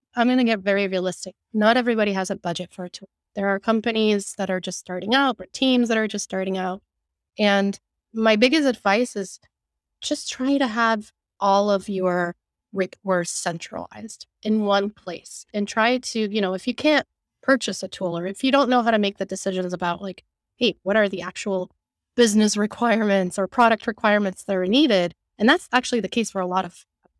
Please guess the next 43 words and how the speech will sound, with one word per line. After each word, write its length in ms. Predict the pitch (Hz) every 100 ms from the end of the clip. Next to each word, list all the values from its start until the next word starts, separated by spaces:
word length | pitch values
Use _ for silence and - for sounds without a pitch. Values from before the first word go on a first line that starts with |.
| -
teams 360 | 277 262 170
and 80 | 175
companies 460 | - 247 214 180 180
right 120 | 175
now. 280 | 247 226 185 _ _ _ _ _
What 160 | 208 214
I 80 | 214
recommend 480 | 220 226 240 311
for 100 | -
you 300 | 220 202 185 185
is, 200 | 202 - _ _ _ _ _ _ -
hell, 260 | - 330 240
just 200 | 247 -
start 260 | 240 285
it 80 | 320
out 160 | 302 302
of, 120 | 247 _ _ _
uh, 240 | 233 226 214
Google 300 | 233 269 285
Sheets. 460 | - 381 247 - -
That's 200 | 214 -
fine. 420 | 240 269 294 185
Like, 260 | - - - -
just 260 | 220 -
put 160 | - 262
everything 440 | 262 277 277 269
in 100 | 254
one 180 | 233 233
place. 540 | - 175 170 190 - _ _ _ _
You 100 | 233
know, 100 | 160 -
say 180 | 202
it's 320 | 208 220 220 -
from 300 | 202 190 185 _
this 220 | - 269 -
date, 260 | 254 254
it's 160 | 196 -
about 240 | - -
this 160 | 240 -
product, 480 | 254 233 226 220 -
this 180 | 156
is 140 | 156 156
the, 200 | 170